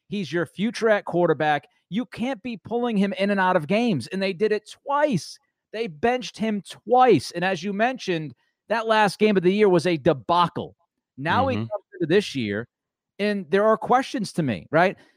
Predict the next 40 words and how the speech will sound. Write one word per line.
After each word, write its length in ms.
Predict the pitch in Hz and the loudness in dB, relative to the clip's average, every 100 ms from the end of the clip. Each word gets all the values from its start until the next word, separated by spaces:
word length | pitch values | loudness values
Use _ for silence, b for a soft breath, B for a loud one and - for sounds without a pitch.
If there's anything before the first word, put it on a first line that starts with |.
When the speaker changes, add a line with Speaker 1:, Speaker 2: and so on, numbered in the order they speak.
| b | b
Speaker 1:
Some 260 | - 214 233 | -4 0 0
of 60 | 262 | 0
the 80 | |
team, 320 | 247 - 214 202 | -2 -2 -2 -2
when 100 | 180 | -4
the 60 | |
season 380 | 156 208 170 185 | -4 -4 -2 -2
was 160 | 170 156 | 2 4
over, 400 | 147 135 135 - _ _ _ | 4 2 -2 -4 _ _ _
they 120 | 165 | -4
were 160 | 170 165 | -2 -2
talking 500 | - 180 196 208 196 | 0 0 2 -2 -4
to 100 | 185 | -4
the 80 | 185 | -4
media. 440 | 175 160 156 160 | -2 0 2 2
Armando 500 | 143 139 156 151 175 | 2 0 0 2 2
Salguero 680 | 170 170 160 143 151 156 151 | 2 0 0 0 2 2 2
down 240 | 143 147 147 | 0 -4 -4
there 160 | 147 | -6
in 80 | 147 | -4
Miami. 580 | 143 139 135 131 135 123 _ _ _ | -6 -6 -6 -8 -10 -12 _ _ _
He, 120 | 139 | -14
Speaker 2:
Yep. 60 | 170 | -6
Speaker 1:
there 120 | 180 | -2
were 120 | 170 139 _ | -2 -4 _
several 280 | 190 190 226 | -2 2 2
players. 680 | - 190 185 180 175 165 - _ _ _ | 2 -2 0 2 0 -4 -10 _ _ _
They, 140 | 147 160 | -4 -4
of 160 | 156 | -4
course, 320 | - 180 180 | -4 -2 -2
went 180 | 175 180 | -4 -4
anonymously, 800 | 165 170 156 156 151 - 143 151 | -2 -2 -2 -2 -6 -6 -4 -4
but 160 | 139 156 | -2 -2
there 80 | |
were 100 | 147 | -2
several 400 | 139 175 175 202 | -2 -2 0 -2
players 460 | - 170 170 165 147 | -2 -2 0 -2 -6
talking 420 | - 151 151 165 | -4 -4 -2 -4
about 300 | 151 156 151 | -2 -2 -2
Tua 420 | - 151 147 147 | -2 0 2 0